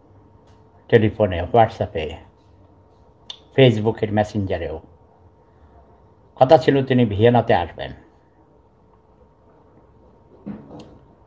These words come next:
তো শুনলাম আমার প্রিয় শিল্পী অ্যান্ড্রু কিশোর আর নেই।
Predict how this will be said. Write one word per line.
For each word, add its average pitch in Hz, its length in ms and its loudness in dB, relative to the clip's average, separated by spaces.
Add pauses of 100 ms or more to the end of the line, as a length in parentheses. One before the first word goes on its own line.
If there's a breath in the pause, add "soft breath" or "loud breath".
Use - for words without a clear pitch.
(640)
তো 120 300 6 (100)
শুনলাম 110 580 2 (1400 soft breath)
আমার 117 300 6
প্রিয় 107 280 -4
শিল্পী 107 440 -8
অ্যান্ড্রু 101 340 -2
কিশোর 98 380 -8
আর 90 180 -4
নেই। 80 300 -10